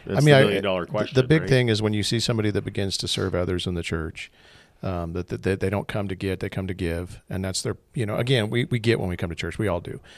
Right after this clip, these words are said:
Speaker 2: That's part of the, the beauty of the church is that you are, you're always gonna receive. But when you, when you make that shift
Speaker 1: Yeah.
Speaker 2: to,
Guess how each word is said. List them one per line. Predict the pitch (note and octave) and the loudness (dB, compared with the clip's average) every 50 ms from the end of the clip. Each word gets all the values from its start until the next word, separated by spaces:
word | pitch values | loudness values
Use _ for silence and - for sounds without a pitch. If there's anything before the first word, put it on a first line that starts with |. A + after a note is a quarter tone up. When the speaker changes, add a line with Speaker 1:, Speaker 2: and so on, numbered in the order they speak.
| - - _ | -20 -12 _
Speaker 2:
That's | - - - | -8 -6 -4
part | - - G2+ F2+ | -4 -4 -4 -4
of | F2 | -4
the, | F2 F#2 B2 - _ _ _ - | -6 -8 -10 -12 _ _ _ -12
the | C#3 - - F#2 | -8 -6 -6 -4
beauty | G2 F#2+ F#2+ F#2 F2+ | -2 0 0 0 0
of | E2+ E2 | -2 -4
the | F2+ | -4
church | - - G2+ F#2 F#2 - - | -4 -4 -4 -4 -6 -8 -8
is | G#2 G2 - | -8 -6 -6
that | G2 | -6
you | G2+ G#2 G2+ G2 | -4 0 2 2
are, | G2 G#2 - D3 | 2 2 2 2
you're | G#2+ A2 A2+ | 4 4 4
always | G#2+ G2 - | 4 4 2
gonna | - F#2+ F2 | 0 -2 -2
receive. | E2+ - - - G#2 F#2 F2 - | -2 -2 -2 -2 -2 -2 -2 -4
But | - - | -4 -4
when | - G2+ | -4 -4
you, | G2 - | -4 -2
when | - G#2 G2+ | -2 -2 0
you | G2+ | 0
make | G#2+ G#2+ A2+ - | 0 0 0 0
that | A#2 - - - | 0 -2 -2 -2
shift | - - A2 G2+ - G2 | -2 -2 -2 -2 -4 -4
Speaker 1:
Yeah. | E2+ | -4
Speaker 2:
to, | G2+ G2 F2+ F2 | -2 -2 -2 -4